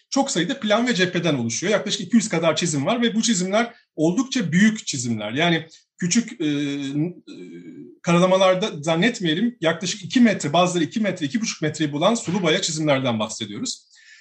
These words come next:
Ancak içerisinde Krikoria'da Garabet Balyan gibi ailenin eski kuşak üyelerinin tasarımları yer almıyor. Yani sadece ailenin üçüncü nesline, e, ait bir, e, arşiv bu. Nitelik ve nicelik ve ayrıca kronolojik olarak da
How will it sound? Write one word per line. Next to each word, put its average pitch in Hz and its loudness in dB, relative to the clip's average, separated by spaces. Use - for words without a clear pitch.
Ancak 220 2
içerisinde 208 0
Krikoria'da 185 0
Garabet 180 -2
Balyan 180 0
gibi 135 -2
ailenin 165 2
eski 156 -2
kuşak - -2
üyelerinin 170 2
tasarımları 190 0
yer 233 4
almıyor. 160 2
Yani 185 0
sadece 233 0
ailenin 214 2
üçüncü 214 2
nesline, 123 -2
e, 123 0
ait 120 0
bir, 110 -2
e, 117 -2
arşiv 117 0
bu. 220 -4
Nitelik 208 2
ve 202 2
nicelik 196 -2
ve 185 -12
ayrıca 208 2
kronolojik 196 2
olarak 156 2
da 240 -4